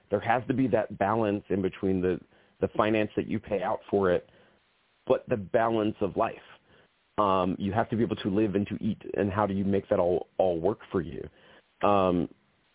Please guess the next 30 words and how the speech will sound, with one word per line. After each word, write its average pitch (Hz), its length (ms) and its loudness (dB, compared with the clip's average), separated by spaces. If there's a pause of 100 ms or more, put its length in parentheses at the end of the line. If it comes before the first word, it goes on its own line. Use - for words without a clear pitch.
(320)
so 175 140 -6
pay 127 220 2
attention, 120 380 2
ask - 260 -2
questions, 104 640 0 (500)
um, 98 500 4
you 110 80 -2
know, 95 100 -2
look 98 300 0
and 113 220 -4 (400)
maybe 104 260 4
ask 107 180 2
them, 110 160 2
like, 101 240 0
"Do 101 80 -4
you 95 80 4
have 90 100 2
a 82 60 -4
particular 98 540 0
curriculum?" 135 920 0 (480)
Um, 90 680 2 (600)
you 92 100 2
know, 98 100 6
"What 104 200 4
happens 107 360 4
if 101 140 -2
somebody 104 360 2
gets 101 260 0 (160)
hurt?" - 400 0 (480)
Um, 90 680 2